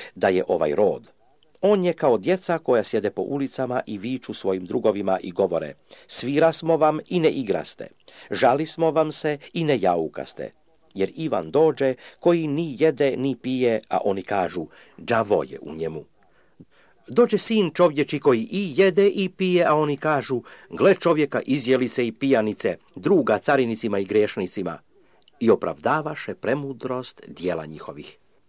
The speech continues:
Tada poče Isus vikati na gradove u kojima su se događala najveća čuda njegova,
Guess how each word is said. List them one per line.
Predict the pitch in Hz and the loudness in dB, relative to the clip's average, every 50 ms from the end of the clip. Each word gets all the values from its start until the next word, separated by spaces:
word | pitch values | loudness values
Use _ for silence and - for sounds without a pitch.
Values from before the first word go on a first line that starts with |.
| _ _ _ _ _ _ _ _ | _ _ _ _ _ _ _ _
Tada | - - 233 240 220 | -4 -2 -2 0 0
poče | - 202 175 - 120 | 2 0 0 0 -2
Isus | - - 185 180 - - 196 185 - - - - | -4 -4 -6 -6 -4 -4 -6 -4 -6 -8 -10 -8
vikati | 95 95 143 165 - 170 160 - 143 | -6 -4 -4 -4 -4 -6 -6 -4 -2
na | 123 110 98 | -2 -2 0
gradove | 98 117 143 139 135 117 123 - | 0 0 0 2 2 0 0 0
u | - 113 | -2 -2
kojima | - - 104 104 95 95 | -2 0 0 0 0 -4
su | - - | -6 -8
se | - - 98 | -6 -6 -4
događala | 87 90 82 92 101 107 98 101 92 87 82 | -4 -2 -2 -2 -2 -2 -2 -4 -4 -4 -4
najveća | 87 120 156 165 160 147 156 147 - 160 | -2 -2 -2 -2 -2 -2 -4 -4 -4 -6
čuda | 147 - - 147 135 139 | -10 -8 -8 -6 -4 -4
njegova, | 127 135 135 131 135 127 127 120 | -2 -2 -2 0 0 0 2 0